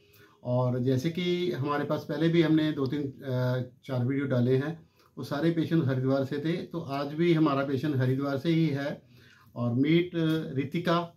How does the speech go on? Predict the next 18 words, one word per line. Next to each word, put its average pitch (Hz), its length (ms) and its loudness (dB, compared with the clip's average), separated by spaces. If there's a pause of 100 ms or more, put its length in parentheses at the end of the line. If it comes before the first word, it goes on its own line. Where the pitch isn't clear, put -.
(1200)
तो 147 100 0
Ritika 165 360 0
हमारे 156 300 2
पास 160 260 2 (140)
second 175 560 -2
time 185 240 0
आए 151 140 -2
हैं, 196 180 -4
पहले 180 340 -4
एक 165 100 -4
बार 180 140 -2
ये 175 200 0
करवा 139 300 -2
के 151 160 -2
गए 143 220 0
हैं। 170 180 -2 (640)
तो 165 200 -6
इनका 190 500 2